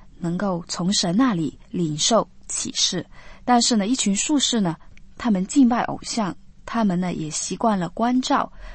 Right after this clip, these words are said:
占卜，但是他们呢，对于这一些超自然的事情却是无能为力的。不过有一件事情呢，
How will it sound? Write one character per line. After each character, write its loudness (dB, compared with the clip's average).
占 -2
卜， -6
但 0
是 2
他 -2
们 0
呢， -2
对 6
于 4
这 2
一 2
些 -2
超 0
自 4
然 6
的 0
事 0
情 -4
却 -2
是 -2
无 -4
能 -2
为 -4
力 -4
的。 -6
不 -2
过 4
有 6
一 4
件 6
事 4
情 0
呢， 0